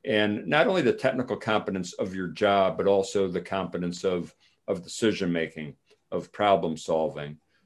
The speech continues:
of being able to put an action plan together, to provide others a vision, to, uh, professionally communicate to people and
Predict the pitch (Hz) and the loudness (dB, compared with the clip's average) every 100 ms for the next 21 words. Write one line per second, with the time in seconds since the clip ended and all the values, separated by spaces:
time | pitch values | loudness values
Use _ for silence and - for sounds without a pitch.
0 | _ - 92 92 87 85 104 101 101 95 | _ -6 0 0 0 2 2 4 4 4
1 | 95 107 92 92 92 90 - 82 - 82 | 2 0 0 0 0 0 -2 -10 -6 -4
2 | 78 80 - 76 76 73 71 - 92 80 | -4 -8 -10 -6 -4 -4 -6 -8 -8 -8
3 | - 90 95 92 90 95 90 87 80 - | -8 -2 2 2 2 -2 0 0 -2 -8
4 | 80 92 90 85 73 76 _ _ _ - | -6 -4 -4 -4 -8 -12 _ _ _ -8
5 | - 98 95 92 87 - _ - - 92 | 0 2 2 -2 -4 -12 _ -8 0 2
6 | 87 - 104 107 101 - 95 90 - 92 | 2 0 0 2 2 0 -2 -4 -4 -2
7 | 95 95 90 82 80 - _ _ - - | -2 -2 -4 -4 -4 -6 _ _ -14 -4
8 | 87 - 82 76 - 92 87 78 | -4 -2 -2 -2 -4 -4 -4 -6